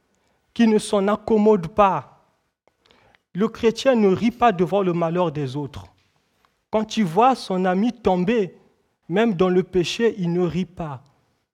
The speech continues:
Il compatit devant le malheur des autres. Jésus-Christ est notre modèle. Jésus-Christ a pleuré sur Jérusalem. Il savait pourtant,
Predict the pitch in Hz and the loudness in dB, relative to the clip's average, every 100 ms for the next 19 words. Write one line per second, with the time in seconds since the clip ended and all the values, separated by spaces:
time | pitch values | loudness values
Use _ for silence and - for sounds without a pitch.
0 | _ _ _ - 139 - 165 - 147 - | _ _ _ -16 -14 -6 -6 -6 -10 -10
1 | - 135 _ _ - 135 151 151 143 143 | -14 -16 _ _ -14 -10 -6 -6 -4 -4
2 | 139 131 131 117 123 120 - - _ _ | -6 -8 -8 -10 -12 -16 -20 -20 _ _
3 | _ _ _ _ _ _ _ _ _ _ | _ _ _ _ _ _ _ _ _ _
4 | _ _ _ _ _ _ 156 147 190 214 | _ _ _ _ _ _ -6 -2 -2 -4
5 | - 254 254 - 214 214 220 - 196 185 | -8 -6 -6 -2 2 4 4 2 0 2
6 | 175 202 180 131 113 _ _ _ _ _ | 4 4 2 -4 -10 _ _ _ _ _
7 | _ _ _ _ 147 190 214 262 - 277 | _ _ _ _ -4 -2 0 -2 0 0
8 | - - 226 226 262 269 254 311 - 226 | 0 0 0 2 2 4 4 2 0 0
9 | 165 214 226 175 190 196 180 143 - _ | 2 2 2 2 4 2 0 -4 -10 _
10 | _ - 190 - 214 233 269 - 254 - | _ -8 -2 4 4 4 -2 -2 -4 -4
11 | - 277 240 | 2 2 2